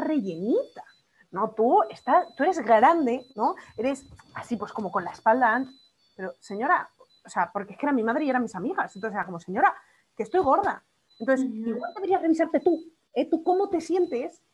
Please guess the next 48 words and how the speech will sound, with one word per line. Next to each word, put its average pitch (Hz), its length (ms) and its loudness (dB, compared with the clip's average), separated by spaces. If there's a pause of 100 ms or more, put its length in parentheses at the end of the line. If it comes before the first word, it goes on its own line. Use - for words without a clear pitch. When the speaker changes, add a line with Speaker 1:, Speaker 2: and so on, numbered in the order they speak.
(120)
Speaker 1:
cuando 226 220 -2
piensas 240 260 -2
en 208 100 -4
una 208 120 -2
persona 190 260 -4
gorda? 170 280 -4 (280)
¿Cómo 381 160 0
te 370 120 0
sientes 381 400 0
tú 339 300 2 (140)
cuando 262 240 4
piensas 262 300 -4
en 214 80 -4
comer 190 240 -6
esas 180 240 -14
cosas? 170 360 -10 (260)
¿Qué 330 120 0
te 359 120 0
hace 359 260 0
a 302 100 2
ti 294 340 -8
sentir 254 680 -2 (420)
el 262 140 2
decir, 240 440 0
"Oh, 240 220 8
hoy 220 200 6
nos 220 140 -2
vamos 226 180 -4
a 208 60 -8
poner 196 240 -4
gordas 180 460 -2
porque 208 200 -4
vas 220 200 -6
a 240 80 -4
comer 208 340 -4
un, 202 500 -4
una 208 160 0
hamburguesa"? 190 840 -2 (680)
Es 381 160 -4
que 427 100 -2 (160)
eres 403 380 -2
tú 381 260 0
la 214 140 0
que 220 60 -4
te 214 80 -2
tienes 240 240 0
que 226 80 -4
revisar 208 520 -4